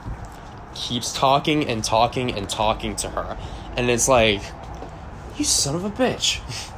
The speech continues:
Like, and, and I, I said this to, like, my other crewmates, too. I was like, "You know, so-and-so's talking to so-and-so, like, a lot right now. Like, what the hell is he doing? Like, I brought her here, and this isn't the first time he's done this.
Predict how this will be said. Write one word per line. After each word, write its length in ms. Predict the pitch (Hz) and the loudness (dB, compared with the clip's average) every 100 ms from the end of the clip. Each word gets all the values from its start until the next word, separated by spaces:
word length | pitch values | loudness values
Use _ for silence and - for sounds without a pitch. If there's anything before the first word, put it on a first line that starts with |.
| - - - - - - - - - | -12 -12 -12 -12 -12 -12 -14 -4 2
Like, 160 | 131 - - - - - - - - - - - - - | 2 2 -8 -10 -4 -2 -2 -4 -8 -12 -12 -12 -12 4
and, 180 | 147 139 | 4 6
and 160 | 160 | 6
I, 220 | - 170 175 | 6 6 4
I 120 | - | 2
said 240 | 139 254 247 | 6 6 6
this 140 | 220 | 6
to, 100 | - | 8
like, 160 | 170 131 | 8 10
my 140 | 139 | 8
other 160 | 156 151 | 8 6
crewmates, 480 | - 127 117 104 - | 2 2 4 2 2
too. 100 | 165 | 2
I 20 | |
was 100 | 120 | 6
like, 200 | 107 98 - - - | 4 2 -8 -12 0
"You 80 | - | 6
know, 120 | 214 | 8
so-and-so's 500 | - 175 175 139 120 | 8 8 8 8 6
talking 380 | - 123 120 113 | 6 6 6 0
to 140 | - | 2
so-and-so, 580 | 107 120 117 107 107 95 | 6 8 8 6 6 8
like, 240 | 95 90 - - - - | 6 4 0 -8 -4 4
a 80 | 98 | 6
lot 480 | 98 95 95 90 98 | 8 8 8 6 4
right 240 | 90 - | 2 2
now. 320 | 90 87 110 - - - - - - | -2 2 0 0 -10 -12 -12 -2 0
Like, 120 | 123 | 4
what 220 | 135 214 | 4 6
the 100 | 285 | 6
hell 160 | 240 240 | 8 6
is 80 | |
he 120 | 208 156 | 6 4
doing? 360 | 139 190 110 - - - | 6 6 4 0 -6 2
Like, 200 | 113 104 - - - | 2 2 -6 -10 4
I 160 | 120 180 | 6 10
brought 220 | 208 180 | 10 10
her 80 | 143 | 6
here, 440 | - 107 90 139 - - - | 2 0 2 0 -4 -10 -4
and 140 | - 156 | 2 4
this 140 | 226 | 6
isn't 180 | 330 240 | 6 6
the 80 | 175 | 6
first 320 | - 190 - | 8 8 8
time 160 | 170 | 6
he's 160 | 147 110 | 4 4
done 240 | 101 131 | 6 6
this. 240 | 104 92 | 4 2